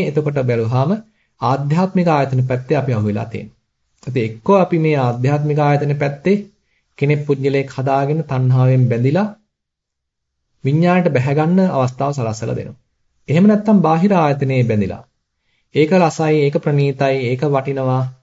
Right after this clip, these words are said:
කියාගෙන ඒකට වටිනාකම් දීගෙන ඒක තුල රිංගගෙන එතනට විඥාණය යොදවගෙන ඒ තුල පෝෂණයක් ලබන්න අවස්ථාව සලස්සලා දෙනවා. ඉතින් එහෙමනම් මේ අන්ත දෙකේ දෝලණය වෙනවා අපේ මුළු ජීවිතේම.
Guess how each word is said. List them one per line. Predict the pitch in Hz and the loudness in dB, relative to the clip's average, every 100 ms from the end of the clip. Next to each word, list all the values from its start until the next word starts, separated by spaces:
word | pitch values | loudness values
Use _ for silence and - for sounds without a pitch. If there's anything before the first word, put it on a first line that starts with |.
| _ _ _ _ _ | _ _ _ _ _
කියාගෙන | 151 147 147 147 | 0 2 2 -2
ඒකට | 143 139 160 196 | -2 -2 2 2
වටිනාකම් | 165 147 127 127 123 | 2 0 -4 -2 -2
දීගෙන | 117 131 135 135 135 | 0 -2 -2 -6 -6
ඒක | 123 143 | -4 -2
තුල | 170 156 | 0 0
රිංගගෙන | 139 127 127 120 120 123 - _ _ _ _ | 0 2 0 0 -2 -4 -8 _ _ _ _
එතනට | 123 170 185 185 | -4 0 2 2
විඥාණය | 147 131 131 127 127 127 127 - _ _ _ _ - | 2 2 2 4 4 2 -2 -14 _ _ _ _ -8
යොදවගෙන | 131 127 139 131 127 123 123 | -2 2 2 2 2 0 -4
ඒ | 135 165 | 0 0
තුල | 160 160 | 2 -2
පෝෂණයක් | 151 131 127 120 120 | 2 0 0 -6 -6
ලබන්න | 113 127 139 | -4 -4 -4
අවස්ථාව | 107 - 107 110 | -6 -6 -10 -10
සලස්සලා | 92 80 117 113 | -12 -14 -14 -14
දෙනවා. | 107 _ _ _ _ - | -16 _ _ _ _ -8
ඉතින් | 135 | -2
එහෙමනම් | 156 180 131 113 139 _ _ _ | 2 2 0 -4 -12 _ _ _
මේ | 175 160 | -2 0
අන්ත | 123 143 147 156 | 2 0 -2 0
දෙකේ | 147 147 208 | 0 2 2
දෝලණය | 156 139 156 170 | 4 4 4 2
වෙනවා | 156 143 139 | 0 0 -2
අපේ | 131 135 | 0 0
මුළු | 127 | 0
ජීවිතේම. | 131 110 107 107 101 | -2 -2 -4 -6 -10